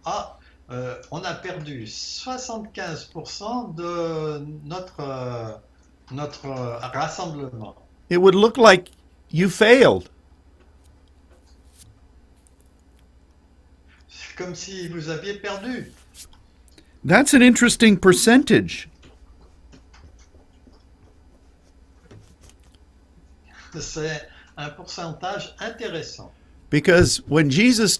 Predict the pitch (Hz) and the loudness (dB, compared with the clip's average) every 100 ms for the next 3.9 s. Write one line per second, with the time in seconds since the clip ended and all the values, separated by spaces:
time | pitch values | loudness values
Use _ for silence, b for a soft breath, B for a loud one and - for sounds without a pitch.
0 | - - 202 202 - - - 131 120 - | -6 0 4 4 0 -12 -12 -10 -8 0
1 | 185 202 - 165 - 180 196 190 170 165 | 4 4 2 -2 2 6 8 8 6 2
2 | - 156 135 120 135 - - 170 190 190 | 6 4 4 -2 -2 -2 0 0 2 2
3 | 165 135 127 202 240 226 131 156 - | 4 2 2 6 8 8 6 4 -2